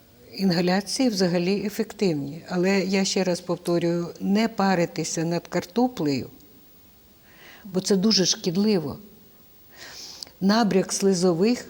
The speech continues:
розповсюдження цих мікробів чи вірусів. Уявіть собі, кров приливає до, е, носоглотки,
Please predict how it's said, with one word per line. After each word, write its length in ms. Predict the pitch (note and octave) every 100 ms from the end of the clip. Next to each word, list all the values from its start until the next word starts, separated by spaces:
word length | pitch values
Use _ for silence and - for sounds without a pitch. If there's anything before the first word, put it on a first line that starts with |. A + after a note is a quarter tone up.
| - - - - - - - -
розповсюдження 1200 | F#3+ G3 - G3+ G3 A#3+ B3 F3+ F#3+ F3+ F3 E3+
цих 360 | - A3+ -
мікробів 760 | G3+ F#3 - F3+ G3+ G3+ F3+ D3+
чи 180 | - E3+
вірусів. 680 | F3+ A#3+ B3+ F#3+ - D#3+ C#3+ - - - - - - - - G#3
Уявіть 380 | G#3 A3 A3
собі, 320 | - G3 F3+ F3
кров 460 | G#3+ G3 E3 -
приливає 680 | F#3 F#3+ F#3+ F3+ E3+ D#3+ D#3
до, 220 | D3+ F3 E3+
е, 60 | - - F3+ E3 E3+
носоглотки, 1000 | F#3+ F#3+ - E3+ F3+ G#3 D4+ - - E3